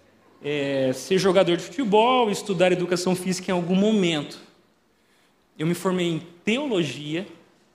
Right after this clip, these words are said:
me especializei em aconselhamento bíblico e virei pastor. Não deu certo esse plano. Vocês são amores, tá bom? Vocês são amores. Olha a maturidade dessa, dessa pessoa.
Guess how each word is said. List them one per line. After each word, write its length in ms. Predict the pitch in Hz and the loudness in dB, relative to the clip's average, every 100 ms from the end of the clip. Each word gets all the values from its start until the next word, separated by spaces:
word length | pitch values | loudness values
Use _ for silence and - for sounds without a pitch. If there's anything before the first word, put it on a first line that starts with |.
| _ | _
me 160 | 156 | -2
especializei 680 | 196 - 214 208 196 175 196 | -2 0 0 2 0 0 0
em 40 | 196 | 0
aconselhamento 1080 | 196 202 196 - 202 180 175 185 262 - | -2 -2 -2 0 -2 0 -2 0 -2 -4
bíblico 400 | 190 160 208 214 | -6 -2 -2 -2
e 20 | 196 | 2
virei 180 | 202 | 2
pastor. 480 | 208 220 214 - 127 - - _ _ _ _ _ _ _ - - - - - | 2 -2 -6 -10 -10 -12 -20 _ _ _ _ _ _ _ -20 -20 -20 -20 -10
Não 440 | 147 160 175 180 | -4 0 0 0
deu 120 | 160 | 0
certo 300 | 151 139 120 - - - _ _ _ _ | -2 -4 -8 -12 -20 -20 _ _ _ _
esse 220 | 127 135 | -6 -4
plano. 260 | 127 113 113 - - _ _ _ _ _ _ _ - _ | -4 -4 -6 -16 -20 _ _ _ _ _ _ _ -20 _
Vocês 220 | - 226 | 0 0
são 240 | 226 247 | 2 2
amores, 560 | 247 214 214 202 143 - | 2 4 4 4 0 -6
tá 100 | 160 | -4
bom? 420 | 151 214 247 - - _ | 0 0 0 -8 -20 _
Vocês 140 | - 175 | -8 -4
são 180 | 190 196 | 0 2
amores. 320 | 185 151 135 | 2 -2 0
Olha 140 | 190 | 0
a 60 | 226 | 0
maturidade 680 | 233 226 226 170 160 143 135 | -2 -2 -4 2 2 2 -2
dessa, 340 | 143 139 143 | -10 -10 -10
dessa 200 | 139 143 | -8 -8
pessoa. 360 | - 135 - 117 | -8 -12 -16 -20